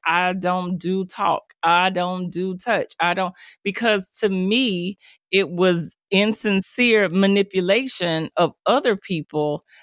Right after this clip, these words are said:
that I saw. And I mean, I would see people growing up that were in high positions and, you know, even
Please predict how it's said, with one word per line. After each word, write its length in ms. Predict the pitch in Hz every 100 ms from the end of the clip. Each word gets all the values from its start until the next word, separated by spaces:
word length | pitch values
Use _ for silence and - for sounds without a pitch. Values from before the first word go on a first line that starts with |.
| -
that 260 | 160 175
I 200 | 107 170
saw. 480 | 185 - 214 - - - _ - _
And 280 | - 185 175
I 80 | 185
mean, 160 | 190 180
I 160 | 160 226
would 240 | 330 220
see 600 | - - 214 202 190 185 -
people 520 | 247 233 - 214 202
growing 520 | 185 165 190 190 175
up 260 | 151 208 233
that 160 | 175 156
were 80 |
in 120 | 143 143
high 420 | - 180 202 214
positions 1040 | - 202 170 220 214 214 202 202 196 180
and, 260 | 151 143 139 - - -
you 80 |
know, 100 | 180 -
even 440 | 269 294 254 202